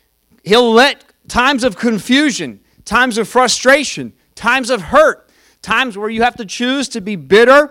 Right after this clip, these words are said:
or to trust God. He allows it on purpose because then he says, "When I don't think I'm gonna abandon you there, I'm gonna come through in such a miraculous way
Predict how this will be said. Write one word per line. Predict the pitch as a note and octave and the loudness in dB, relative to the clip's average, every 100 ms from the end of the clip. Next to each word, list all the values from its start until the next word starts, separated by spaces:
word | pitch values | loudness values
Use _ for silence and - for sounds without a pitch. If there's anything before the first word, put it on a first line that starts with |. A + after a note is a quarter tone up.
| - - - | -8 -20 -2
or | G3 A3+ | 4 4
to | G3+ | 2
trust | - A#3 B3 E3 | 0 2 2 2
God. | A3+ D#4 C4+ - _ _ | 4 4 2 -2 _ _
He | - B3+ | -4 2
allows | C4+ A3+ C4 C#4+ | 4 4 4 4
it | B3 A#3 | 0 -2
on | G#3 | -4
purpose | F3 B3+ - G3+ A3 - - _ _ _ | 0 0 2 -2 -2 -4 -12 _ _ _
because | A3 A3+ B3+ F#3 | -8 2 2 4
then | A#3+ D4 | 2 2
he | D4+ | 2
says, | C4+ - B3+ B3 - - _ _ | 0 2 2 2 -2 -14 _ _
"When | - G#3 C4 | -2 2 2
I | G3+ _ | -2 _
don't | F#3 D4 D4 - | 2 2 2 -2
think | C#4+ C4+ | -2 0
I'm | B3+ | 0
gonna | A#3 A#3 | 0 0
abandon | G#3 D#3+ C#4 D#4 C#4+ A#3 | 0 0 0 0 0 0
you | G3+ | 0
there, | F#3 F#3 G#3 A3 - _ | 2 4 4 0 -6 _
I'm | - C#4 | 2 4
gonna | E4 C#4 | 6 4
come | - B3 | 2 -2
through | - G#3+ C4 D4 D#4+ - | -2 -2 0 2 -2 -6
in | G3+ G3 | -8 -4
such | - D4+ - | 2 0 2
a | A#3+ | 2
miraculous | G#3+ G#3+ B3+ C#4+ - C4 A3 - | 4 6 6 2 0 -2 -2 -2
way | G3 C4 D4+ | 2 4 2